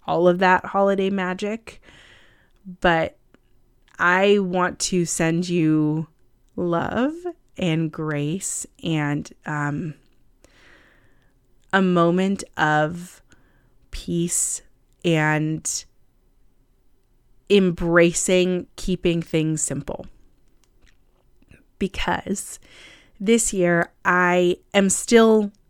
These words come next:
embracing that holiday magic because it genuinely brings me so much joy. I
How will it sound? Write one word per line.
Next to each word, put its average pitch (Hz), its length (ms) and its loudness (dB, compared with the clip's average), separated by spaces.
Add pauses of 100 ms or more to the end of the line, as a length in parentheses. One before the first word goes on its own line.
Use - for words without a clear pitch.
embracing 190 500 4
that 180 160 0
holiday 175 260 4
magic 170 240 -2
because 214 280 4
it 190 180 0
genuinely 190 580 2
brings 170 640 0
me 170 220 0
so 165 440 0
much 165 320 -2
joy. 165 560 0 (720)
I 165 580 0